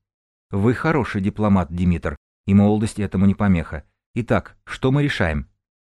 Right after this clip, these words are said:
Отменить Аргус. Лондон не станет предупреждать дважды, и реакция его вряд ли будет положительной, когда наши глаза станут ему надоедать. Что ж, соберем совет, обсудим. Но контакта с Мальгиным не теряйте.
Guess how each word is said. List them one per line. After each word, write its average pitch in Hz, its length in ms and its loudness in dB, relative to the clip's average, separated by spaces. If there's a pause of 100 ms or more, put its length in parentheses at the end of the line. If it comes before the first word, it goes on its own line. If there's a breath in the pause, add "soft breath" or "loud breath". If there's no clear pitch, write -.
(100)
Отменить 104 520 2
Аргус. 78 420 -4 (320)
Лондон 113 500 6
не 120 80 8
станет 101 400 2
предупреждать 92 680 -2
дважды, 78 460 -4 (260)
и 98 120 0
реакция 98 400 -2
его 92 280 0
вряд 101 360 -2
ли 85 160 -4
будет 90 400 -6
положительной, 87 680 -6 (220)
когда 87 260 -4
наши 90 240 -2
глаза 87 300 -4
станут 87 400 -4
ему 87 160 0
надоедать. 82 580 -4 (680)
Что - 260 -6
ж, - 140 -14 (400)
соберем 127 380 4
совет, 104 360 2
обсудим. 87 480 -4 (300)
Но 110 180 6
контакта 110 480 0
с - 120 -6
Мальгиным 104 500 4
не 113 120 8
теряйте. 87 520 -2